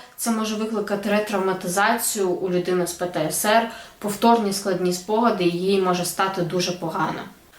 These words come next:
По-п'яте, не кажіть фраз на кшталт "все буде добре", "я тебе розумію", "не сумуй". Ці фрази не допомагають, а лише можуть викликати роздратування та агресію. Також ви можете запропонувати цій людині звернутися до спеціаліста або до певних груп підтримки за допомогою.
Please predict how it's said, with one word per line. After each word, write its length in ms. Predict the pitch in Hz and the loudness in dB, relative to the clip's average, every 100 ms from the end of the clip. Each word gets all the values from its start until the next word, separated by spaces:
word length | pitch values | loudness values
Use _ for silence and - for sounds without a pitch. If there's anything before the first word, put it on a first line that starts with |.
| - | -8
По-п'яте, 520 | 254 233 277 359 330 | -4 0 4 4 2
не 160 | 254 269 | 0 0
кажіть 320 | 277 233 240 | 2 0 0
фраз 420 | - 240 226 220 | -2 4 4 4
на 120 | 214 196 | -2 -4
кшталт 440 | - - 208 202 | -4 2 2 2
"все 260 | - - 311 | 0 2 2
буде 320 | 254 233 208 | 2 0 0
добре", 600 | 214 226 208 214 214 208 | 4 4 4 2 2 4
"я 100 | 269 | 2
тебе 300 | 294 254 214 | 4 4 4
розумію", 760 | 208 190 196 202 233 220 196 196 | 2 2 4 6 8 6 4 4
"не 160 | 262 | 4
сумуй". 680 | 277 - 208 202 220 208 185 - - - - | 4 0 2 4 4 4 2 -4 -18 -20 -8
Ці 120 | - 285 | -2 2
фрази 380 | 302 302 294 | 4 4 4
не 160 | 254 269 | 6 6
допомагають, 720 | 240 240 233 220 240 262 247 - | 6 2 0 4 4 4 2 -2
а 80 | |
лише 260 | 202 202 226 | -2 0 0
можуть 360 | 214 226 208 208 | 0 0 -2 -2
викликати 520 | 214 208 202 190 190 | 0 0 -4 -4 0
роздратування 760 | 196 196 - - 180 202 196 175 | -2 -2 -6 -2 2 2 2 0
та 80 | 170 | 2
агресію. 680 | 156 156 - - - 208 233 - - | 2 0 -6 -8 -10 -10 -14 -16 -2
Також 400 | 320 339 311 - | 0 2 0 4
ви 60 | |
можете 360 | 233 233 233 220 | 4 6 4 0
запропонувати 800 | 208 - 202 208 190 190 247 214 | -4 -2 -2 0 2 4 2 -2
цій 260 | - 214 | 0 2
людині 440 | 180 175 196 208 185 | 4 4 4 4 2
звернутися 600 | - 180 202 208 202 185 | 0 0 2 2 0 -2
до 180 | 165 214 | 0 0
спеціаліста 840 | - 202 190 175 190 302 - 226 | -2 -2 2 4 4 2 2 -2
або 220 | - 196 208 | 0 2 2
до 100 | 196 | 2
певних 360 | 202 196 196 | 2 2 0
груп 300 | 180 185 - | -2 -2 -4
підтримки 500 | - - 226 247 208 | -8 -2 2 2 0
за 160 | 180 185 | 2 2
допомогою. 600 | 175 - 165 151 151 175 | 2 -4 -6 -6 -8 -12